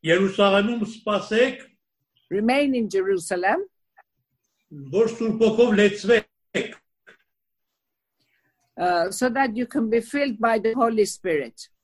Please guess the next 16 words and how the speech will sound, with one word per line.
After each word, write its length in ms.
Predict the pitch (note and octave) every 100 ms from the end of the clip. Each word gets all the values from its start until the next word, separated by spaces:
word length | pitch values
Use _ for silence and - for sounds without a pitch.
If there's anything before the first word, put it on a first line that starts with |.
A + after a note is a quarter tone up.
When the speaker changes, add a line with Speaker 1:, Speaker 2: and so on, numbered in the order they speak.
| _
Speaker 1:
Երբ 200 | F3 F#3+ G3
որ 140 | E3+ -
Սուրբ 280 | G#3 C4 -
Հոգին 360 | A#3 A3+ A#3 G#3+
կա 140 | G#3 G#3
ձեր 180 | G3+ E3+
վրա, 520 | F#3 F#3+ A3+ C#4+ - _ _ _ _ _
Speaker 2:
Uh, 320 | F3 F3+ F3 F3+
when 400 | G3+ C4 A#3+ G#3
the 160 | A3
Holy 260 | C4 D4 D4+
Spirit 340 | - A#3+ A3+ G#3+
has 340 | A#3 G3 F3+ -
descended 560 | G3+ G3+ F4 D4+ B3 G#3
upon 340 | - F3+ F3
you, 320 | F3 F#3+ F4+